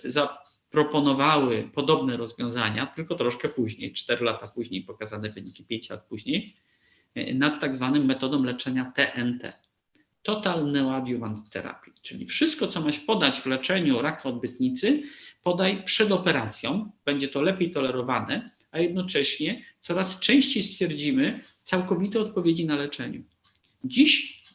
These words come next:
u chorego z zaawansowanym rakiem odbytnicy proponujemy leczenie przedoperacyjne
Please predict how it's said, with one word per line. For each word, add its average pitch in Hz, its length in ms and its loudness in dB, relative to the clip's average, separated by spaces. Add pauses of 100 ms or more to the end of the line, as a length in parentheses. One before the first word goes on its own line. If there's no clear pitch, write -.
(120)
u 165 100 -4
chorego 170 400 2
z 147 60 -4
zaawansowanym 151 600 0
rakiem 139 280 2
odbytnicy 123 520 0
proponujemy 156 540 -2
leczenie 135 360 -4
przedoperacyjne 127 1040 -2